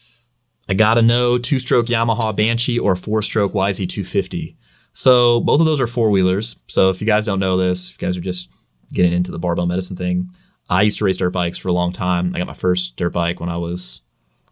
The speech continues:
uh, must have been fourteen. See, yeah, fourteen. And then I raced until,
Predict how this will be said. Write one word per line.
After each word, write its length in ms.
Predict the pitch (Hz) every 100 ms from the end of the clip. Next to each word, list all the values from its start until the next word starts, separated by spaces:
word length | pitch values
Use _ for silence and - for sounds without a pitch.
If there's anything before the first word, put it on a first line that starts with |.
| _ - - - - - -
uh, 160 | 90
must 220 | 90 101
have 80 | 98
been 160 | 90 87
fourteen. 1700 | - - - 92 98 - _ _ - - 135 135 143 151 156 175 - -
See, 240 | - 95 - _
yeah, 240 | 104 101 95
fourteen. 640 | 107 104 - 120 123 117 _ _ _ _ - - -
And 120 | 95
then 160 | 95 87
I 100 | 87
raced 400 | 90 87 87 -
until, 560 | 87 92 87 87 -